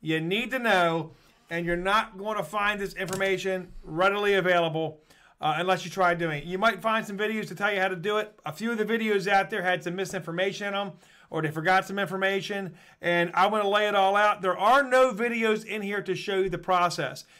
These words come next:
If you're doing this, I'm pretty sure you're gonna know what you're doing when you get into these things. So if you don't,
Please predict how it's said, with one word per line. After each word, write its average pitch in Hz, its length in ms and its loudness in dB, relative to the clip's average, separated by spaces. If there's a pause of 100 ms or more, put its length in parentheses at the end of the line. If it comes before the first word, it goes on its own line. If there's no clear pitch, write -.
If 170 220 -2
you're 262 140 0
doing 262 340 2
this, 254 200 2
I'm 180 200 -2
pretty 202 320 -2
sure 185 560 0 (320)
you're 170 240 2
gonna 185 200 4
know 190 140 4
what 190 100 0
you're 202 120 -2
doing 180 260 2
when 165 100 -2
you 160 60 -6
get 170 160 0
into 160 160 -4
these 143 220 -8
things. 120 340 -10 (640)
So 170 400 4
if 180 160 -2
you 202 80 -4
don't, 233 460 4